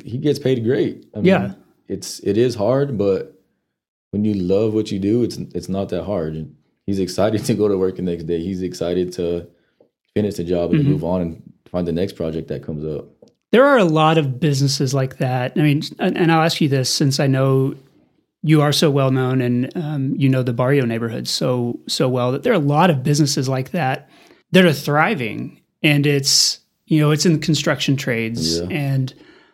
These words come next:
Speaker 2: uh, it's not always a flashy business, but, like, there are families that do very well. There are kids that go into their parents' business. There are a lot of people that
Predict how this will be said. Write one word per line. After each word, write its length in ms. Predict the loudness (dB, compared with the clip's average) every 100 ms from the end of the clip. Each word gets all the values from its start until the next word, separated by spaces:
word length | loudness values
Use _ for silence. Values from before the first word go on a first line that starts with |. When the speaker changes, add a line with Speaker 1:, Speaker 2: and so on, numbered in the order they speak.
| _
Speaker 2:
uh, 280 | -2 2 2
it's 140 | 2 4
not 160 | 6
always 240 | 6 4 2
a 60 | -4
flashy 540 | 0 2 2 2 0
business, 500 | 0 0 0 -4 -4
but, 160 | -2 0
like, 220 | 2 0
there 360 | 0 2 4
are 60 | 4
families 460 | 2 0 2 2 0
that 120 | -2
do 140 | -2
very 180 | 0 0
well. 260 | 0 2 2
There 200 | 2 -2
are 40 | -4
kids 420 | -2 0 0 0
that 80 | -2
go 160 | 0
into 180 | 0 -2
their 140 | -6 -6
parents' 380 | -2 -2 -2
business. 500 | -4 -4 -2 -4 -4
There 260 | -4 -4 -6 -10 -20 -16 -2
are 100 | 2
a 60 | 2
lot 240 | 4 2
of 60 | 2
people 480 | 0 2 2 2 2
that 220 | 0